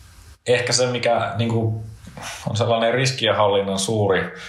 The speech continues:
opetus, on mun mielestä se, että, et siis näitä pienen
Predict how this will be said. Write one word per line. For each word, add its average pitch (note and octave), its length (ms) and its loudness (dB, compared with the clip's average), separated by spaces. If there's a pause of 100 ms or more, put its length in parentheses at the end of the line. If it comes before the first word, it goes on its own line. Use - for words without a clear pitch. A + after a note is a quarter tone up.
(480)
opetus, G2 600 0
on F#2 100 2
mun F#2 220 2
mielestä F2+ 260 2
se, F#2 300 0
että, - 460 -2 (300)
et - 160 -2
siis - 380 0
näitä G2+ 220 2
pienen G#2 680 0